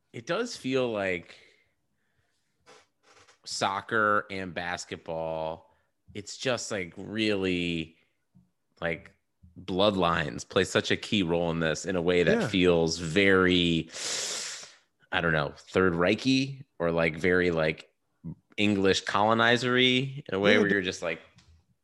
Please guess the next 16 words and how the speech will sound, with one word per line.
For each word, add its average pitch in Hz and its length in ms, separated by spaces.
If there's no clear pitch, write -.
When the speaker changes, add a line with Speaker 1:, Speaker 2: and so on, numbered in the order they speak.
Speaker 1:
you're 101 80
tracing 101 420
back 92 220
that 92 160
shit. - 340
You're 80 100
like, 95 200
"My 240 220
grandfather 220 1200
was" - 280
Speaker 2:
Bro, 151 160
when 143 140
you're, 185 260
you're 139 180
watching 185 440
France, - 640